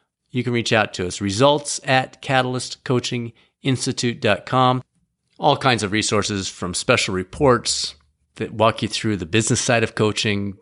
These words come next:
to, uh, a library of resources to continuing education options.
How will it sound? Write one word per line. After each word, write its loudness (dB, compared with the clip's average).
to, -4
uh, -12
a -6
library 4
of -6
resources 2
to -2
continuing 0
education 0
options. -2